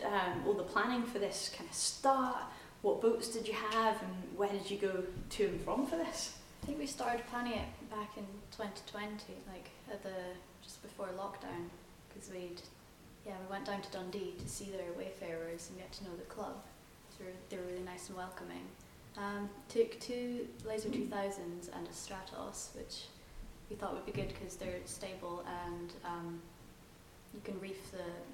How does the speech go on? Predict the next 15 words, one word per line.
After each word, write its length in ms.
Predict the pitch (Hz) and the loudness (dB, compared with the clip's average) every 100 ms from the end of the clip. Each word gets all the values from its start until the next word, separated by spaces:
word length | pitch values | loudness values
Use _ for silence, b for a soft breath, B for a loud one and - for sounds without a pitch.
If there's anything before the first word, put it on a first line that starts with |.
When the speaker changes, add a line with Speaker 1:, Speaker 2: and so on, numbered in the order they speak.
| - - | -12 -10
Speaker 2:
sails, 440 | - 180 170 - | -6 -4 -4 -6
which 160 | 233 - | -8 -8
was 180 | 214 - - | -8 -10 -8
really 160 | 196 180 | -6 -4
useful 420 | 180 - - 180 | -4 -4 -4 -2
in 100 | 175 | -2
the 100 | 180 | -2
end 220 | 175 175 180 | -2 -4 -4
for 140 | 180 | -4
us 320 | 175 175 - - | -4 -4 -6 -8
'cause 300 | 180 180 - - | -8 -8 -8 -6
it 40 | 208 | -4
was 120 | 185 | -4
really 160 | 180 | -2
windy 440 | 170 185 180 170 | -2 0 0 -2